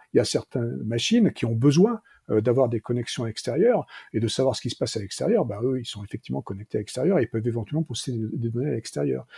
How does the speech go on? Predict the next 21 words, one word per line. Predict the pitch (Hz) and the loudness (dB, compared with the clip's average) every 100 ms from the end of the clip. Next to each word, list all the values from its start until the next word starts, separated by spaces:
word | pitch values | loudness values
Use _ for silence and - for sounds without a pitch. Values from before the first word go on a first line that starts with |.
| - - | -14 -2
Mais | |
ça, | 113 175 | 4 4
après, | 151 175 | 6 2
c'est | - 131 | 4 4
un, | 120 117 123 - - | 4 2 -2 -10 -16
c'est | - 117 | -2 2
une | 123 | 4
négociation | 123 127 - 127 247 254 - - | 6 4 4 2 2 2 -2 -4
qu'on | 120 | -4
fait | - 240 | 4 6
avec | 226 101 107 | 6 4 0
nous-mêmes | 127 139 247 180 104 - _ | 0 4 6 4 0 -12 _
pour | 117 117 | 0 4
décider, | 113 - 120 196 208 - | 4 4 6 6 4 -2
en | 123 | -2
fonction | 120 139 - 156 | 0 -2 2 2
du | 139 | 2
service | - 135 156 - | 0 4 4 2
qu'on | - | -2
veut | 110 117 | 2 4
avoir, | 113 110 147 123 87 | 4 6 6 6 2